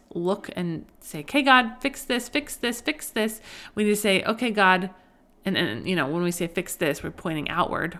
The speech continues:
pointing at our husbands or, or whatever it is. We need to actually look inward and say,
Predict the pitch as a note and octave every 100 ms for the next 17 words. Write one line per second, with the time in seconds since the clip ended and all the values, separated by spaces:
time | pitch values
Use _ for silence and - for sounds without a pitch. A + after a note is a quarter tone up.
0 | - D#3 D#3 C#3+ E3 G3 G3 - D#3+ -
1 | - D#3+ D3+ D#3+ E3+ E3+ F3+ G3 D3+ F3+
2 | - - - - F#3+ G3+ F3+ E3+ - F3
3 | F3 - C#4 F3 E3+ E3+ E3 D#3+ D#3